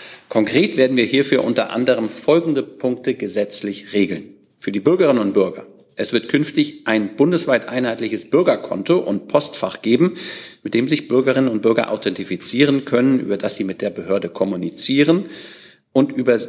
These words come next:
worüber sie ihre Bescheide voll elektronisch erhalten können. Eine händische Unterschrift ist dann nicht mehr erforderlich. Mit der Online-Ausweisfunktion des Personalausweises können künftig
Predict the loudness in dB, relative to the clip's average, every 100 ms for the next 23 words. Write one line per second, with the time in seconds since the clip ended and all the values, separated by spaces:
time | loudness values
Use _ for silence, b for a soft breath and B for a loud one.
0 | -12 _ _ -2 2 4 4 2 -2 -2
1 | -2 0 -2 0 0 0 -2 -8 -2 0
2 | 2 -2 -8 -8 -10 -10 -8 -8 -8 -6
3 | -6 -6 -10 -14 -16 -16 b b b _
4 | -2 0 0 2 4 2 2 2 0 -2
5 | -2 -4 -8 -10 -6 -4 -2 -4 -4 -4
6 | -4 -4 -2 0 2 2 2 -2 -12 _
7 | -2 0 2 2 4 4 2 0 0 0
8 | 0 0 -4 -16 -20 _ -4 -4 -2 0
9 | 0 0 -2 -2 -2 -2 0 0 0 -4
10 | -6 -6 -8 -6 -4 -4 0 0 0 0
11 | -2 -2